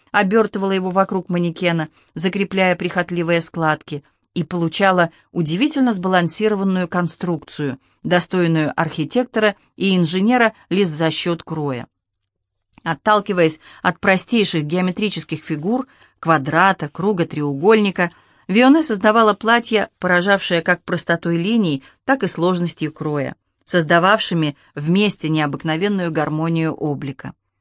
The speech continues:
Весь декор своих платьев Вионе выполняла так, чтобы он не нарушил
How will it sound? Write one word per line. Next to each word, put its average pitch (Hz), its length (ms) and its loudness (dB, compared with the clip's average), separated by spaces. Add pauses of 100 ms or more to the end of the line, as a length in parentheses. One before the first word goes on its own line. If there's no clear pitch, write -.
(160)
Весь 185 420 2
декор 165 400 -2
своих 147 320 -4
платьев 175 540 -2 (280)
Вионе 180 460 2
выполняла 175 600 0
так, 190 260 -2
чтобы 160 320 -6
он 170 160 0
не 165 100 -2
нарушил 175 520 -2